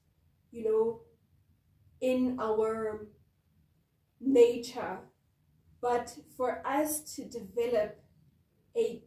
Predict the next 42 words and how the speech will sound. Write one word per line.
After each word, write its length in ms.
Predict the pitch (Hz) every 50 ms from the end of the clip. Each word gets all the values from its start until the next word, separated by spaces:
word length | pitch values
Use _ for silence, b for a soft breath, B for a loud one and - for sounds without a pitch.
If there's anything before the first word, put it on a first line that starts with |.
| _ _ - -
a 160 | 226 220 -
good 160 | - 240 240
habit 460 | - - - 226 202 190 170 - - - - - _ _ _ _ _ _ _ _ _ _ _
towards 460 | - - 214 214 214 208 208 202 -
God, 340 | - - 196 190 190 190 - -
a 100 | - -
good 200 | - 233 262 247
habit, 440 | - 240 220 190 196 - - - - - _ _ _ _
you 120 | - 214 208
know, 240 | 202 202 208 214 208 b b b b b b
and 120 | b 226 226
it 220 | 226 233 254 254
starts 640 | - - - - 320 294 302 302 294 - - - - _ _ -
with, 240 | 240 233 233 - - -
with 140 | 233 240 -
small 360 | - - - 277 254 254 262
things, 560 | 262 - 269 233 214 190 - - - - - _ -
you 120 | - 220
know, 240 | 214 214 220 214 - _ _ _ _ _ _ _ _ _ _ -
you 320 | 220 240 254 277 285 262
just 260 | - 262 - - -
gaining 300 | 247 240 247 269 262 254
the, 200 | 226 220 220 - - 202
the 140 | 208 226 226
obsession 680 | 220 - - - 277 262 254 254 269 254 240 240 - - _ _ _ _ _ _ -
to 160 | - 269 247
want 240 | 226 233 240 240 -
to 80 | - -
pray 400 | - - - 277 254 254 262 262
for 200 | - 254 240 214
an 140 | - - -
hour 300 | 220 220 233 240 233 214
and 200 | 196 185 196 190 -
challenging 540 | - - - 247 247 254 254 254 - 208 202
yourself, 600 | 190 190 - - - 233 220 208 208 - - -
challenging 520 | - 240 247 269 262 262 - 226 202 202
your, 260 | 202 208 202 196 196 196
your, 160 | 208 202 196
your, 220 | 208 214 202 190
your, 120 | 180 185 185
your 100 | 202 -
spirit 500 | - - - 262 233 214 - - -